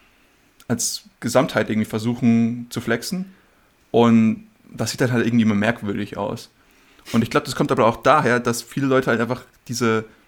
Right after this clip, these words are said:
diese Introzeption nicht ganz in ihrem Training verinnerlicht haben oder beziehungsweise noch kaum darüber nachzu-, nachgedacht haben. Deswegen finde ich es auch so interessant, dass du, Tim, vorhin darüber gesprochen hast, dass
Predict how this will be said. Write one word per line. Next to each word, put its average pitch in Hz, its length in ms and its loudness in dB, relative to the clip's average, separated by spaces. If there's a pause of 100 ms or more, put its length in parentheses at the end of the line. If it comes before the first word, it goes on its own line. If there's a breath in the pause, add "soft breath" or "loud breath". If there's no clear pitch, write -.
(880 soft breath)
diese 120 160 0
Introzeption 120 1040 0 (720)
nicht 135 360 2
ganz 165 260 2
in 131 140 -4
ihrem 123 220 0
Training 131 720 0
verinnerlicht 110 500 -2
haben 107 260 0
oder 110 140 0
beziehungsweise 123 420 -2
noch 123 140 -2
kaum 139 160 2
darüber 127 220 0
nachzu-, 123 320 0 (240)
nachgedacht 113 300 -6
haben. 110 280 -6 (280 loud breath)
Deswegen 165 220 2
finde 165 120 0
ich 143 80 -2
es - 20 -2
auch 135 80 4
so 131 120 2
interessant, 127 460 -2
dass - 300 -4
du, 180 300 -2
Tim, 120 320 2
vorhin 110 480 0
darüber 107 240 -4
gesprochen 123 380 -2
hast, 110 200 -4
dass - 200 -6